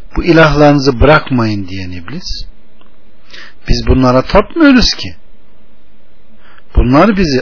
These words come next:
Allah'a yaklaştırsınlar diye biz aracı kılıyoruz." diyenler, bugün de aynı şeyleri demiyorlar mı kardeşler? Allah bize hidayet etsin. Rabbim hidayetimizi artırsın.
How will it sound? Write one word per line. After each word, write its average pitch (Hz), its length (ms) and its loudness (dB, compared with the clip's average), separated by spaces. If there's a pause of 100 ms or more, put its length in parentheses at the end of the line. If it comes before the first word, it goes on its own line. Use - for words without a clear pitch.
Allah'a 127 400 2
yaklaştırsınlar 139 1200 4
diye 202 180 6
biz 139 160 0
aracı 123 380 -2
kılıyoruz." 98 600 -4
diyenler, 101 460 -6 (1000)
bugün 190 260 6
de 143 80 0
aynı 156 380 0
şeyleri 110 480 -4
demiyorlar 117 500 -6
mı 90 160 -12
kardeşler? - 600 -10 (2250)
Allah 139 560 0 (340)
bize 110 200 -4
hidayet 107 540 -4
etsin. 98 380 -6 (880)
Rabbim 117 340 0
hidayetimizi 107 760 -2
artırsın. - 680 -6